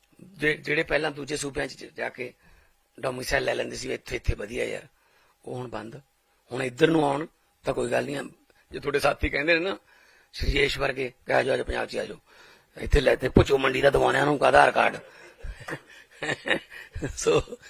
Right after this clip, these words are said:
ਜਿੰਨੇ ਵੀ, ਅਹ, ਤੁਸੀਂ ਖੇਡ ਰਹੇ ਹੋ ਔਰ ਖੇਡਣ ਤੋਂ ਬਾਅਦ ਵੀ ਤੁਹਾਡੀ ਜ਼ਿੰਮੇਵਾਰੀ ਕੋਈ ਕਮੈਂਟਰੀ 'ਚ ਜਾਊਗਾ, ਕੋਈ ਕੋਚਿੰਗ 'ਚ ਜਾਊਗਾ, ਇਹ ਬਹੁਤ ਵੱਡੀ ਗੱਲ ਹੈ ਜੀ, ਬਹੁਤ ਵੱਡੀ ਗੱਲ ਹੈ। ਦੇਸ਼ ਵਾਸਤੇ ਖੇਡਣਾ,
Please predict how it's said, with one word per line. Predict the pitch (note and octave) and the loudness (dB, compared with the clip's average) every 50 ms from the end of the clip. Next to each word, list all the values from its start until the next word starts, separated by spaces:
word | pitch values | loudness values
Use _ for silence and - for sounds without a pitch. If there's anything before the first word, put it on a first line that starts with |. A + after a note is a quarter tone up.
| - - - - _ - | -20 -20 -20 -20 _ -10
ਜਿੰਨੇ | C3+ D3 D3 C#3+ D#3 E3+ E3+ | -6 -4 -2 0 2 2 2
ਵੀ, | E3 E3 D#3+ D#3+ D3 - - _ _ _ _ _ _ _ _ _ _ _ _ - | 4 2 2 0 0 -4 -6 _ _ _ _ _ _ _ _ _ _ _ _ -16
ਅਹ, | D#3 C#3 - - | -16 -14 -14 -14
ਤੁਸੀਂ | B2 - - - - C#3+ C3+ B2+ A2+ - - _ _ _ _ _ _ - | -14 -12 -10 -6 -4 -4 -4 -4 -6 -10 -12 _ _ _ _ _ _ -10
ਖੇਡ | - - B2+ B2+ B2+ | -4 -2 0 0 2
ਰਹੇ | C#3 C#3+ C#3 C#3+ | 2 2 2 2
ਹੋ | C#3+ D3 C3+ - - _ _ _ _ _ _ _ _ _ _ _ _ _ _ - | 0 -4 -6 -10 -16 _ _ _ _ _ _ _ _ _ _ _ _ _ _ -6
ਔਰ | C3+ B2+ | -6 -4
ਖੇਡਣ | - - D3+ D#3+ D3+ E3+ D#3 | -2 0 0 0 0 0 0
ਤੋਂ | D#3+ D3+ | 0 0
ਬਾਅਦ | B2+ C3+ D3 D#3+ F3 | 2 6 6 6 6
ਵੀ | F#3 F#3 | 6 6
ਤੁਹਾਡੀ | F3+ F3+ E3+ D#3+ D3+ | 4 4 2 2 0
ਜ਼ਿੰਮੇਵਾਰੀ | D3 D3 D3 C#3 C#3+ C#3+ D3 | -4 -4 0 0 2 0 0
ਕੋਈ | - D3+ D3 | -2 -4 -6
ਕਮੈਂਟਰੀ | - - D3 D3+ D#3 D3+ - E3+ F3 | -2 2 4 4 4 4 4 2 2
'ਚ | D#3+ D3 | 2 2
ਜਾਊਗਾ, | C#3 C#3 C3+ C3+ C3 C3 C#3 | -2 -2 -2 -2 0 0 0
ਕੋਈ | C3+ C3 D#3+ C#3+ | 0 0 -4 -4
ਕੋਚਿੰਗ | - - D#3+ D3+ - F3+ F3+ E3 | -2 0 0 0 2 0 -2 -2
'ਚ | D3+ | -2
ਜਾਊਗਾ, | E3 D#3 C#3+ C#3 C3+ C3 C#3 C#3 - - _ - - - - - - - _ _ _ _ - | 0 0 0 0 0 -4 -4 -6 -6 -10 _ -20 -20 -20 -20 -20 -20 -20 _ _ _ _ -4
ਇਹ | - A2+ | -4 -2
ਬਹੁਤ | A#2 B2+ B2 B2 C3+ - - _ _ _ _ _ - C3+ - _ _ - | 0 2 2 2 2 0 -4 _ _ _ _ _ -20 -20 -20 _ _ -6
ਵੱਡੀ | C3+ C3 B2+ G#2+ - D#3 D3 B2+ | -2 -2 2 4 6 6 6 4
ਗੱਲ | A2 G2+ F#2+ | 2 0 -2
ਹੈ | F#2+ | -6
ਜੀ, | G2 A#2+ | -8 -8
ਬਹੁਤ | A#2+ A#2+ C3 D3 D#3 C#3+ | -2 2 4 4 4 4
ਵੱਡੀ | A#2 G#2+ G2 F2+ F2 E2 | 0 -6 -8 -8 -10 -14
ਗੱਲ | F#2+ F#2+ G2+ | -14 -12 -10
ਹੈ। | A#2 B2 - - - - - _ - | -10 -12 -12 -16 -20 -20 -20 _ -4
ਦੇਸ਼ | G#2 - C#3 B2 - | -2 0 0 2 2
ਵਾਸਤੇ | B2 B2 B2 - - A#2 | 0 0 0 -2 -4 -6
ਖੇਡਣਾ, | A2 - A2 G#2+ B2+ C3+ C3 A#2+ | -6 -6 -6 -6 -6 -6 -6 -8